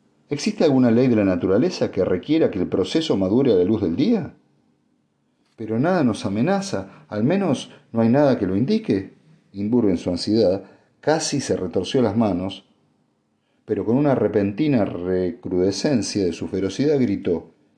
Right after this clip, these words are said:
«¿Quiere apartarse de mi mesa para que pueda ponerla en orden? ¿Cómo espera que piense?». Miss,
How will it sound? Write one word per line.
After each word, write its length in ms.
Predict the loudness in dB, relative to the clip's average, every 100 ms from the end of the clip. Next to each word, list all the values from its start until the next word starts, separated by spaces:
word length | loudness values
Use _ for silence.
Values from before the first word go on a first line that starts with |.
| -4
«¿Quiere 180 | 2 2
apartarse 560 | 4 2 2 2 2
de 60 | 4
mi 140 | 4
mesa 500 | 4 2 0 0 -2 -8 -10 0
para 180 | 0
que 100 | 2
pueda 280 | 2 4 4
ponerla 320 | 4 4 4
en 80 | 4
orden? 460 | 4 4 0 -2 -10 _ _ _ _
¿Cómo 180 | 0 0
espera 300 | 2 2 2
que 100 | 2
piense?». 540 | 2 0 -2 -6 -6 _ -20 _ _ _ _ _ _ _ _ _ _ _ _ _ _
Miss, 480 | -2 -2 -2 -6 -18